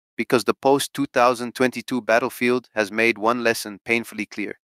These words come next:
Mobility and protection are not separate variables,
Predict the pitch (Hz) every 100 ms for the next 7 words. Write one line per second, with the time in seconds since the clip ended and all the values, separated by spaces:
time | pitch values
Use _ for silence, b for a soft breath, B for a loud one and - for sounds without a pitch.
0 | _ _ _ - 110 127 135 - 127 117
1 | 117 - 123 - 147 139 110 117 147 -
2 | 131 - 123 120 110 110 117 120 123 -